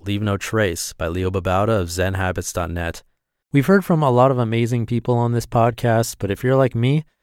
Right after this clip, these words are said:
you want to go deeper. So where can you go to learn from the most remarkable people?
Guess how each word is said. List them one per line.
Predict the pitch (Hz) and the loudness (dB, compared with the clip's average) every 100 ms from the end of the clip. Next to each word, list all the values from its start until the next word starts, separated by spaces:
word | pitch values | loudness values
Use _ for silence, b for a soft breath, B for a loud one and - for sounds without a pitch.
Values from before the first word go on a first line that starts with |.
| _ | _
you | - 117 | -4 2
want | 165 | 4
to | 185 | 6
go | 156 | 4
deeper. | 104 95 113 82 87 _ _ _ _ | 4 -2 0 -4 -6 _ _ _ _
So | - 98 | -4 0
where | 92 104 | 2 2
can | 110 | 2
you | 104 | 0
go | 98 104 | 2 0
to | - | 0
learn | 101 104 104 | 0 0 0
from | 110 98 | -2 -2
the | 90 | -2
most | 90 95 123 - 135 | -2 0 0 -2 -2
remarkable | 127 131 151 143 139 | 0 2 2 2 2
people? | 151 147 185 | 2 4 4